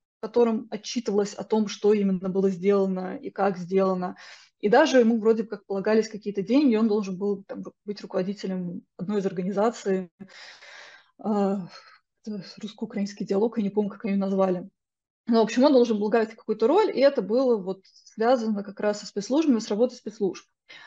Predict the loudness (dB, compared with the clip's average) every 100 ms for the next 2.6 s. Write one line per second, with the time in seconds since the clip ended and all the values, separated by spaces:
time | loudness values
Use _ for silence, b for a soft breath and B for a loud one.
0 | B B B -4 0 0 0 -2 -8 -2
1 | 2 2 2 0 -2 -2 0 0 0 -2
2 | -4 -8 -10 -8 -8